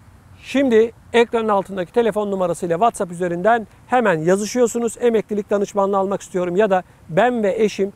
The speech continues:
emeklilik danışmanlığı almak istiyoruz." diye yazıyorsunuz. Başka hiçbir şey yok.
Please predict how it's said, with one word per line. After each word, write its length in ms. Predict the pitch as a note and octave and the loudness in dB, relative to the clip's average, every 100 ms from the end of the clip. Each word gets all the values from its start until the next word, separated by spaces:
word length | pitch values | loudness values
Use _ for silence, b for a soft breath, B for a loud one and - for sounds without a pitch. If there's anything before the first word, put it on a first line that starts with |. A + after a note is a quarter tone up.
| - | -4
emeklilik 540 | G#3+ A3 - G#3+ F3 | 0 0 -2 -6 -2
danışmanlığı 600 | G3+ G#3+ - G3+ G3+ F#3 - | -2 -2 -4 -4 -2 -2 2
almak 340 | G#3 A3+ G3 - | 2 2 -6 -6
istiyoruz." 520 | A3 - C4 G#3 F3 | -12 -8 -6 -4 -6
diye 120 | C4 | -8
yazıyorsunuz. 640 | C4 G#3+ G#3 - - - _ - | -6 -6 -10 -14 -20 -20 _ -8
Başka 240 | A3 - | -8 -8
hiçbir 200 | F#3+ - | -12 -12
şey 120 | - | -14
yok. 100 | - | -14